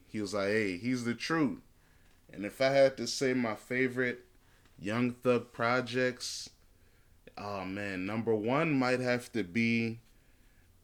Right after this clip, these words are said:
either Barter Six or Jeffrey. That's tough. That's, that's what one's gonna be between either Barter Six or Jeffrey. I think those are his most complete bodies of work.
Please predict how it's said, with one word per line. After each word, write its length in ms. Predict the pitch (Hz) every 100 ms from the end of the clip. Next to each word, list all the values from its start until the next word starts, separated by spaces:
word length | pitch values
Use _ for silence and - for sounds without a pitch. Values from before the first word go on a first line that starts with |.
| - _ _ -
either 340 | 117 117 117
Barter 540 | 98 82 113 127 123 113
Six 580 | - - 131 135 -
or 140 | 107 92
Jeffrey. 540 | 85 110 113 - 95
That's 280 | 98 104 -
tough. 440 | - 123 101 78
That's, 300 | 92 107 107
that's 360 | 82 101 107 -
what 220 | 92 101 - - - -
one's 320 | 104 110 104
gonna 280 | 104 107 104
be 140 | 107
between 520 | 95 95 - 113 107
either 520 | 107 107 98 104 92 - _ _ - - _ -
Barter 440 | 85 107 110 107 101
Six 440 | - 123 117 -
or 100 | 101
Jeffrey. 460 | 90 113 110 - 107
I 80 |
think 320 | 110 123 107 101
those 280 | 117 107
are 300 | 110 98 87 - - - - - - -
his 240 | 117 101
most 320 | 110 117 117
complete 540 | - 117 - 131 117 85
bodies 480 | 113 117 113 104 104
of 160 | 87
work. 500 | 101 120 139 - -